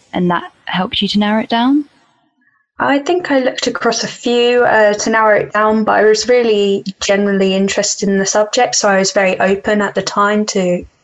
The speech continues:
Speaker 2: seeing different modules and experiencing different things.
Speaker 1: Thank you for that. I think we're now gonna talk a little bit about, um,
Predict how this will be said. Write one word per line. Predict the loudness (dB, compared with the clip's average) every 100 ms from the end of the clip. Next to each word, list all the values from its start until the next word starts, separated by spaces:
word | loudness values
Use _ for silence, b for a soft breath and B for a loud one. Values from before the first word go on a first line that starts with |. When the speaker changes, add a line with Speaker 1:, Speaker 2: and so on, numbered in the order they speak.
| _ -14 -6
Speaker 2:
seeing | -2 0 0 0 -2
different | -2 -4 -2 -2
modules | 0 0 -2 -2 -2
and | -4
experiencing | -4 -2 -2 -2 -2
different | -2 -2 -6 -2
things. | -2 0 -2 -4 -8 _ _ _ 0
Speaker 1:
Thank | 0 0 -2
you | -4
for | -4
that. | -4 -4 -4
I | -4
think | 0 0 2
we're | 2
now | 2 2
gonna | 0 0
talk | 0 -2 -2
a |
little | -2 -2
bit | -2 -4
about, | -2 -4 -4 -4
um, | -4 -2 -2